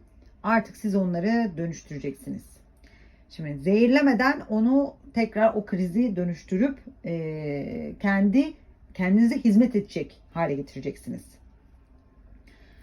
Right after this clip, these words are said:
Ve, e, maddi kaynaklar, özdeğer, güven hissiyle alakalı bir durum da var. E, geçmişte yaşamış olduğunuz değer krizleri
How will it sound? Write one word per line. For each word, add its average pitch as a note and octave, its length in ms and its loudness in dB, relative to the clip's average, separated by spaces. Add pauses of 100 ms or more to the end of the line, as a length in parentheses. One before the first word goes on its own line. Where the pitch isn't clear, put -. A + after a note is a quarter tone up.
(720)
Ve, C#4 100 2
e, A#3 680 2
maddi A3+ 420 2
kaynaklar, C4+ 680 2
özdeğer, B3 600 2
güven G#3+ 320 2
hissiyle A3+ 360 0
alakalı G#3 480 0
bir F#3 160 -2
durum F#3 220 -2
da D3+ 120 -4
var. F3 200 -4 (120)
E, D3 800 -8
geçmişte E3+ 420 -6
yaşamış B3+ 380 -2
olduğunuz G#3+ 380 0
değer F#3+ 300 0
krizleri D#3+ 600 -4